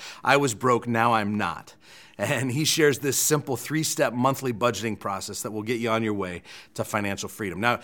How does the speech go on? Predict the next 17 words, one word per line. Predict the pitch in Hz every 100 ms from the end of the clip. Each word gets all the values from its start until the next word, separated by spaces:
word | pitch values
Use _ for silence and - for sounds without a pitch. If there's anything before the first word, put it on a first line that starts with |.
| - -
you, | 143
you're, | 139 147
you're | 127 135
gonna | 156 165
see | - 180
a | 139
sample | - 170 160 180
form | 156 - 156 147 120 117
that | 110
comes | - 147 135
up | 135 131
on | 127
the | 120
screen | - - 131 117
as | 90
we | 98
go. | 90 87 73